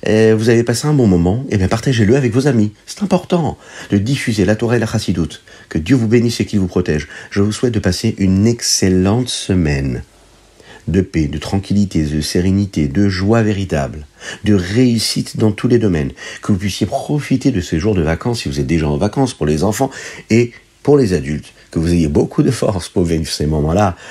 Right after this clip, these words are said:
avec vos enfants, et si vous êtes déjà, euh, grand-père et grand-mère, eh bien avec vos petits-enfants ou arrière-petits-enfants, pourquoi pas. On me dit qu'il y a des mamies qui écoutent avec leurs petits-enfants le Ritat.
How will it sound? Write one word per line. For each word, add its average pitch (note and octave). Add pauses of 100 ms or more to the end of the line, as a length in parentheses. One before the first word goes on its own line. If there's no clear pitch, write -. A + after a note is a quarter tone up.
(160)
avec A#2+
vos F2
enfants, C3
et -
si -
vous D2+
êtes D2+
déjà, E2 (420)
euh, D#2+
grand-père F2+
et F2+
grand-mère, F2
eh C3+
bien F2
avec C2+
vos D#3+
petits-enfants F#2 (180)
ou F3
arrière-petits-enfants, C#3+
pourquoi C3+
pas. G2+ (360)
On D#3
me F3
dit A3 (420)
qu'il A2
y C3
a D#3+
des A#2
mamies F#2+
qui -
écoutent D#3+
avec A#2
leurs F#2+
petits-enfants A2
le D#2+
Ritat. C2+